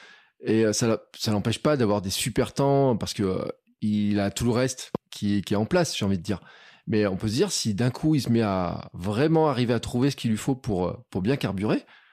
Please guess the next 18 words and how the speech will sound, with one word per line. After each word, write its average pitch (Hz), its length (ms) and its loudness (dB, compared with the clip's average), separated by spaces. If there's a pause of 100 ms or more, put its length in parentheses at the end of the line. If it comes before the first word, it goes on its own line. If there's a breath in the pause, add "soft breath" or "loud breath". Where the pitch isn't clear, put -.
(340 soft breath)
euh, 92 640 0
ça - 180 -4
peut 151 140 -2
vraiment 131 560 0
l'aider 104 460 0
à 98 120 0
gagner 101 240 0
beaucoup, 107 320 -6
beaucoup 107 240 -4
de - 40 -10
temps. 214 280 2
Et 107 100 0
pour 113 240 0
lui, 185 160 4
le 135 120 2
temps 127 160 2
est 120 40 4
important 107 460 -2